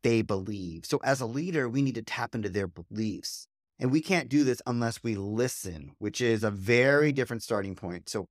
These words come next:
how do we do this effectively? That's the fundamental question we're gonna play with on this episode. So I'm gonna give you four questions I think all leaders need to get really good at using to pull the beliefs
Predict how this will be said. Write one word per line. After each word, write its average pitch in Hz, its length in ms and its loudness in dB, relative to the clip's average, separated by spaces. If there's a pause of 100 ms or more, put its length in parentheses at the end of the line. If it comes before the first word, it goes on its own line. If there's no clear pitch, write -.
(180)
how 156 200 8
do 208 80 8
we 214 120 6
do 165 180 8
this 151 160 2
effectively? 98 680 -4 (460)
That's 185 280 6
the 226 80 0
fundamental 175 640 4
question 139 280 4
we're 123 120 2
gonna 123 100 0
play 127 220 4
with 123 240 2
on 123 160 2
this 117 140 -2
episode. 95 440 -4
So - 200 8 (580)
I'm 196 140 8
gonna 277 180 6
give 170 240 4
you 131 160 0
four 165 500 8
questions 117 500 2
I 113 120 2
think 113 200 -4 (120)
all 143 400 6
leaders 110 500 -2
need 107 160 -2
to 110 80 -6
get 98 200 0 (120)
really 175 480 2
good 123 340 4
at 117 120 -2
using 95 520 -6 (220)
to - 140 -8 (100)
pull 110 440 4 (200)
the 117 100 -2
beliefs 113 440 0